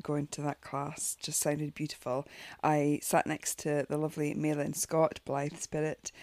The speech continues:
at the evening event on, on the Saturday, and she had taken that class and she was sitting stitching away, um, on her,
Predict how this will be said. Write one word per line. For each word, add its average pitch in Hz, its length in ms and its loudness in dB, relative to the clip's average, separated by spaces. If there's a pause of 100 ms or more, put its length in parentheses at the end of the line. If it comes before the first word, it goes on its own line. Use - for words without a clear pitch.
(200)
at - 140 -2
the - 140 -6
evening 156 380 -2
event 143 540 -4
on, 147 520 -6
on 147 220 -2
the 147 180 -4
Saturday, 147 640 -2 (280)
and 151 140 2
she 175 320 2
had 170 160 -2
taken - 280 2
that - 180 -2
class 135 440 -4
and - 140 -4
she - 180 -4
was 147 180 -4
sitting 147 420 -4
stitching - 500 -2
away, 127 420 -2 (440)
um, 139 280 -4
on 139 180 0
her, 143 520 0